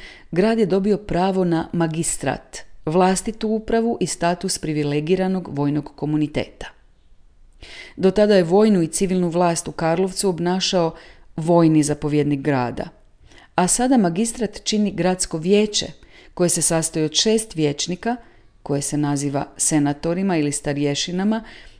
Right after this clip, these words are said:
između kojih se bira načelnik i pravosudni izvjestitelj. Nezadovoljni ovlastima magistrata, Karlovčani traže proširenje prava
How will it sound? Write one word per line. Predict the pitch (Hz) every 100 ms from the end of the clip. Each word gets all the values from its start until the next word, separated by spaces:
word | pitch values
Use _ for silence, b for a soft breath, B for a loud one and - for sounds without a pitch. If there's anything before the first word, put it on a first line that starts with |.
| B
između | 262 262 247 202
kojih | 226 226 226
se | 175
bira | 160 175 156
načelnik | 147 160 214 - 247 247 - -
i |
pravosudni | 185 180 175 170 - 160 160
izvjestitelj. | 147 139 123 - - - - - - _ _ - - - _ - b b b b b -
Nezadovoljni | - 185 208 185 147 143 143 147
ovlastima | 170 160 139 - 143
magistrata, | 143 139 147 - 147 139 - 208
Karlovčani | - 214 233 220 190 170
traže | - 180 196 190
proširenje | - - 175 - 185 190 208 208
prava | 202 165 151 151 202